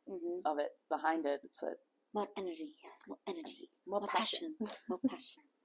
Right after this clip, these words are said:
Speaker 1: <laughs> It's all about that.
Speaker 2: More footwork. <laughs> Well, we didn't really solve anything.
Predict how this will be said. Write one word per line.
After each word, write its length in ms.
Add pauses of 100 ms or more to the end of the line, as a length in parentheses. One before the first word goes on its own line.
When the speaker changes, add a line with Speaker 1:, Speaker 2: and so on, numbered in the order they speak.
(180)
Speaker 1:
<laughs> 600
It's 100
all 140
about 200
that. 180 (180)
Speaker 2:
More 140
footwork. 580 (500)
<laughs> 500 (1800)
Well, 140
we 60
didn't 160
really 200
solve 360
anything. 540